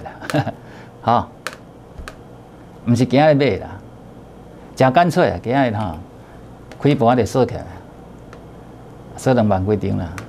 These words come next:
安尼，这个是光通信股啊，就是网络通信股，网络通信股最近都很强，很强啦，网通股啦，也有网通股，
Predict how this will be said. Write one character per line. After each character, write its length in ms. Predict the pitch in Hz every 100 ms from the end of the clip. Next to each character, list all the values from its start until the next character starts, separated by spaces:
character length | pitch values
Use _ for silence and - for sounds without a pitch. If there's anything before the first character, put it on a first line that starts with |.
| - - - - - - -
安 120 | 90
尼， 120 | 92 95 104 - - - - - - - - - -
这 100 | 165
个 160 | 175
是 300 | 143 123 104 - - - - - - - - -
光 200 | 156 170
通 180 | 156 165
信 220 | 156 139
股 140 | - 64 -
啊， 100 | - -
就 140 | - 143
是 300 | 151 139 - - - - -
网 160 | 135 170
络 120 | 202
通 200 | 147 175
信 160 | 165
股， 100 | 92 73
网 120 | 135
络 80 | 233
通 160 | 226
信 120 | 233 170
股 100 | 113
最 180 | 156
近 80 | 170
都 80 | 165
很 160 | 135 85
强， 200 | - - - - - - - - - - - -
很 200 | 135 156
强 300 | - 139 147
啦， 180 | 170 92 - - - - -
网 180 | 127 139
通 240 | 135 214 196
股 180 | 113
啦， 100 | 85
也 140 | 107 170
有 60 | 147
网 140 | 95
通 180 | 92 131
股， 120 | -